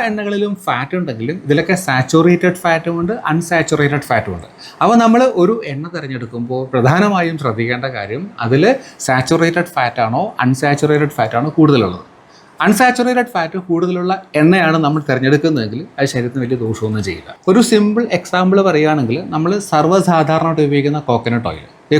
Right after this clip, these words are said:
കോക്കനട്ട് ഓയിൽ ഞാൻ രണ്ടെണ്ണം കൊണ്ടുവച്ചിട്ടുണ്ട്. ഇത് സാധാരണ അൺറിഫൈൻഡ് കോക്കനട്ട് ഓയിലും ഇത് റിഫൈൻഡ് കോക്കനട്ട് ഓയിലുമാണ്. രണ്ട് തരത്തിൽ മാർക്കറ്റിൽ അവൈലബിൾ ആണ്. അത് നമുക്ക് പിന്നെ നോക്കാം എന്താണെന്ന്. ഈ കോക്കനട്ട് ഓയിലിൽ തൊണ്ണൂറ്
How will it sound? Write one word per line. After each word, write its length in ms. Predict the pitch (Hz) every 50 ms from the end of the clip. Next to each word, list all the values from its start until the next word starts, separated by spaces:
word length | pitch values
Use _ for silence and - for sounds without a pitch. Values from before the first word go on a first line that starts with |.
| 151
കോക്കനട്ട് 320 | 156 147 - 165 156 156 165
ഓയിൽ 100 | 160 160
ഞാൻ 80 | 165 156
രണ്ടെണ്ണം 260 | 151 147 147 156 160 156
കൊണ്ടുവച്ചിട്ടുണ്ട്. 440 | 151 143 143 143 147 151 147 147 147 139
ഇത് 80 | 147 151 -
സാധാരണ 400 | 135 127 131 139 147 151 156 165 170 - 139
അൺറിഫൈൻഡ് 560 | 143 156 156 160 156 151 - 160 160 160 160 160 156
കോക്കനട്ട് 340 | 151 143 147 147 151 147 151
ഓയിലും 200 | 139 117 135 190 233 - - - - - - 147
ഇത് 100 | 151 180 208 - - 147 139
റിഫൈൻഡ് 480 | 147 151 147 - 165 170 175 175 175 180 180
കോക്കനട്ട് 380 | 160 147 - 147 147 147 143 156
ഓയിലുമാണ്. 360 | 151 151 151 151 127 113 135 185 - - - - -
രണ്ട് 180 | 147 165 170 196 185
തരത്തിൽ 240 | 185 180 185 185 185 180
മാർക്കറ്റിൽ 340 | 170 160 160 160 156 151 147 131
അവൈലബിൾ 300 | 127 131 135 143 147 143 120
ആണ്. 120 | 113 127 196 - - - -
അത് 80 | - 185 190
നമുക്ക് 180 | 202 196 196 214
പിന്നെ 160 | 196 202 208 190
നോക്കാം 240 | 160 143 135 120 110
എന്താണെന്ന്. 340 | 110 107 107 104 107 120 165 214 - - - - _ 196 220
ഈ 20 | 269 277 269 247
കോക്കനട്ട് 440 | 214 - 208 220 220 226 226 226 208 175
ഓയിലിൽ 280 | 156 147 143 143 160 208 254 - _ _ _ _ -
തൊണ്ണൂറ് 400 | 180 185 190 202 214 220 220 220